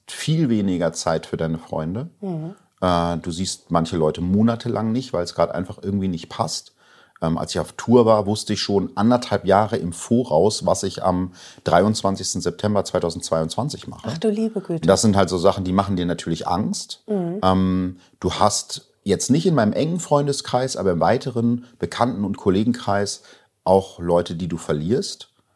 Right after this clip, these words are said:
Speaker 1: weil die vielleicht sagen, "Äh, ja, der ist voll anders geworden,
Speaker 2: Mhm.
Speaker 1: äh, jetzt hat der so einen teuren Urlaub gemacht, hab ich bei Instagram gesehen, der ist gar nicht mehr wie früher" und so. Und es wird halt auch sehr viel über dich geredet, ne? Nicht alles
Speaker 2: Mhm.
Speaker 1: bekommt man mit,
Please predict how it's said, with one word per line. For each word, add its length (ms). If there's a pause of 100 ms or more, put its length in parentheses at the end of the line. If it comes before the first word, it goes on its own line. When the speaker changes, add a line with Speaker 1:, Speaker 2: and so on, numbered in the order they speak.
(300)
Speaker 1:
weil 140
die 100
vielleicht 340
sagen, 600 (100)
"Äh, 220
ja, 360
der 160
ist 80
voll 180
anders 300
geworden, 600
Speaker 2:
Mhm. 220 (400)
Speaker 1:
äh, 500
jetzt 240
hat 140
der 460 (120)
so 60
einen 80
teuren 300
Urlaub 340
gemacht, 400
hab 100
ich 120
bei 80
Instagram 420
gesehen, 360
der 120
ist 100
gar 120
nicht 140
mehr 120
wie 80
früher" 340
und 140
so. 220 (720)
Und 120
es 100
wird 120
halt 100
auch 120
sehr 140
viel 160
über 140
dich 320
geredet, 460
ne? 100
Nicht 260
alles 200
Speaker 2:
Mhm. 40
Speaker 1:
bekommt 300
man 160
mit, 320